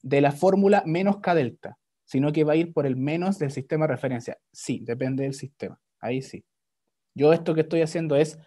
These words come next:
primero, yo veo pa' dónde va. Luego, lo chanto en el sistema. Y tercer paso, cuando haga la, la segunda ecuación de Newton, la segunda ley de Newton,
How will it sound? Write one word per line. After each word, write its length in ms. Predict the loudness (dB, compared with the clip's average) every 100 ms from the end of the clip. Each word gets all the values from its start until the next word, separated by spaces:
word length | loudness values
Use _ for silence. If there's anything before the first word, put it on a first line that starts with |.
| _ _
primero, 500 | -4 0 4 2 0 -4
yo 180 | -2
veo 240 | 2 2 2
pa' 120 | 0
dónde 280 | 0 -2 -4
va. 260 | -4 -6 _ _ _ _ _
Luego, 400 | 4 6 6 2 -4
lo 140 | -8
chanto 360 | -2 0 2 2
en 60 |
el 80 | 2
sistema. 520 | -2 -6 -2 -4 -4 _
Y 140 | -10 -6
tercer 420 | -6 -2 -2 0
paso, 280 | 0 0 -4
cuando 300 | -6 0 4
haga 200 | 4 4
la, 240 | 2 -2 -4
la 160 | -6
segunda 400 | -4 -4 -2 -2
ecuación 340 | -2 -2 -4 -2
de 100 | 0
Newton, 360 | 0 0 -4 -6
la 60 |
segunda 320 | -6 -4 0
ley 180 | 2 2
de 100 | 2
Newton, 440 | 2 0 0 -4